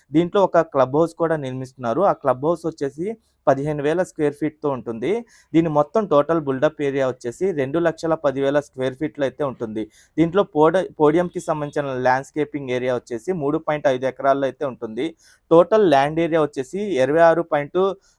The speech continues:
సున్నా తొమ్మిది ఎకరాల్లో అయితే నిర్మిస్తున్నారు ఈ మొత్తం ముప్పై ఐదు బంగ్లాస్. ఈ బంగ్లాస్ ఏంటంటే ఎమ్ఎల్ఏ, ఎంఎల్సీ టవర్స్‌కి చాలా దగ్గరలో అయితే ఉంటాయి. రోడ్లు కనెక్టివిటీ పరంగా చూసుకుంటే ఈ ఫోర్, ఈ త్రీ రోడ్డు మధ్యలో అయితే ఈ బంగ్లాస్ నిర్మాణం అయితే జరుగుతుంది.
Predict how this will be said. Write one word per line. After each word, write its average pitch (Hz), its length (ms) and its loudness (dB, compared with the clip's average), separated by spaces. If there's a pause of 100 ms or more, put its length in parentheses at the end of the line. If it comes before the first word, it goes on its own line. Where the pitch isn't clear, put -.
(360)
సున్నా 156 320 0
తొమ్మిది 151 340 0
ఎకరాల్లో 151 400 4
అయితే 156 220 -2
నిర్మిస్తున్నారు 131 640 -4
ఈ 135 140 -2
మొత్తం 123 380 -6 (180)
ముప్పై 131 300 -2
ఐదు 131 140 -4
బంగ్లాస్. 117 540 -2 (640)
ఈ 170 60 2 (140)
బంగ్లాస్ 175 440 4
ఏంటంటే 190 400 -2 (140)
ఎమ్ఎల్ఏ, 151 380 0
ఎంఎల్సీ 160 380 -4
టవర్స్‌కి 135 440 -4
చాలా 123 240 -2
దగ్గరలో 120 460 -4
అయితే 135 320 -4
ఉంటాయి. 123 380 -4 (380)
రోడ్లు 175 260 2
కనెక్టివిటీ 175 520 -2
పరంగా 160 360 -2
చూసుకుంటే 147 580 -6 (400)
ఈ 143 140 0
ఫోర్, 180 320 2 (180)
ఈ 151 120 2
త్రీ 160 240 -2
రోడ్డు 143 280 0
మధ్యలో 135 360 -2
అయితే 143 220 0
ఈ 151 100 0
బంగ్లాస్ 123 400 0
నిర్మాణం 127 360 -6
అయితే 131 220 -6
జరుగుతుంది. 117 640 -6